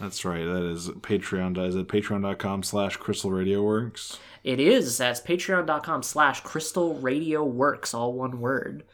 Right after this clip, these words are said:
Speaker 1: And of course, we have three tiers, one dollar, three dollar, five dollars. One dollar gets you all of our legacy content. That's all of the stuff that we started with the podcast to power.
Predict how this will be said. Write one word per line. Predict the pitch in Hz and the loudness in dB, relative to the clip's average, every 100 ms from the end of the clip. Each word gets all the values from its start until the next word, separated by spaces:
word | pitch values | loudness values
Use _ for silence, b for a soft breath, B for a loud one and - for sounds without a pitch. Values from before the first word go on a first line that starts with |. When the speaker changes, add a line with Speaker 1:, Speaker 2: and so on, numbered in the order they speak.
| - | -6
Speaker 1:
And | 156 | -4
of | 95 | -2
course, | - 101 - | 2 2 2
we | 98 | 0
have | 98 92 | 0 0
three | - 113 110 | 2 4 4
tiers, | - 107 101 98 | 4 4 6 4
one | 101 107 104 | 2 2 4
dollar, | 104 101 101 98 | 4 6 4 2
three | - 107 | 2 4
dollar, | 101 98 95 | 4 4 2
five | 90 117 113 110 | 2 4 4 4
dollars. | 104 101 101 98 95 - | 4 6 4 2 0 0
One | 127 135 | 2 4
dollar | 123 117 113 | 8 8 8
gets | 107 110 | 6 4
you | 107 | 2
all | 104 | 2
of | 98 | 2
our | 95 | 2
legacy | 92 95 101 101 - 90 | 2 2 2 2 0 -4
content. | - 95 92 90 - 90 | -4 -2 0 -2 -2 -4
That's | 90 90 | -2 -2
all | 90 | -2
of | 87 | -2
the | 90 | -4
stuff | - 101 90 - | -2 -2 -2 -2
that | |
we | 87 | -4
started | 90 - 95 95 | -4 -2 0 0
with | 87 90 | -2 -6
the | |
podcast | - 98 95 87 92 87 - | -4 0 0 0 -4 -4 -8
to | |
power. | - 110 120 120 95 - | -2 6 10 10 8 2